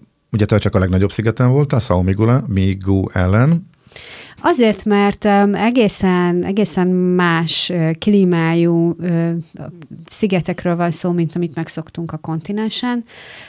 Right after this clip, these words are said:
Speaker 2: Em, egészen egzotikus, mind-, mindenféle dolog van, amit egyébként
Speaker 1: Egyszer egzotikus, meg, egyszer, meg, meg amúgy meg nem.
Speaker 2: Igen, ezt
Speaker 1: A
Speaker 2: akartam mondani, hogy egyrészt maga a, a klíma, a növényzet, a, a,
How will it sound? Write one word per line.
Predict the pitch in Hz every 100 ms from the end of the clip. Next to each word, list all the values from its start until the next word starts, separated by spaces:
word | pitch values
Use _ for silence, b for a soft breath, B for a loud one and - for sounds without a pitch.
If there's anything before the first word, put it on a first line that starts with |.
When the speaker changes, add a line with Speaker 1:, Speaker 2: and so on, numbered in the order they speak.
| B
Speaker 2:
Em, | 175 175 170 175 180 156
egészen | 202 190 175 175 160
egzotikus, | 175 214 220 233 - 247 233
mind-, | - 240 180
mindenféle | 208 180 - 175
dolog | 165 170 160 160
van, | 165 160
amit | 160 160 165
egyébként | 175 165 - 165 165 B B B
Speaker 1:
Egyszer | 135 - - 110
egzotikus, | 98 107 - - 107 -
meg, | 101 101 107 -
egyszer, | - 98 -
meg, | 101 104 101
meg | 104
amúgy | 101 101
meg | 98 98
nem. | 98 76 - B
Speaker 2:
Igen, | B 302 240 196
ezt | 254 -
Speaker 1:
A | 202
Speaker 2:
akartam | 196 190 196
mondani, | 190 190 202 233
hogy | 247 214 185
egyrészt | 214 254 190 -
maga | 208 220 208
a, | - 190 175 170 170 170
a | 160
klíma, | - 202 220 214 190 175 175
a | 175
növényzet, | 175 180 170 165 165 160 156 160 - - B B B B
a, | 160
a, | 151 147 151 160 165 156 -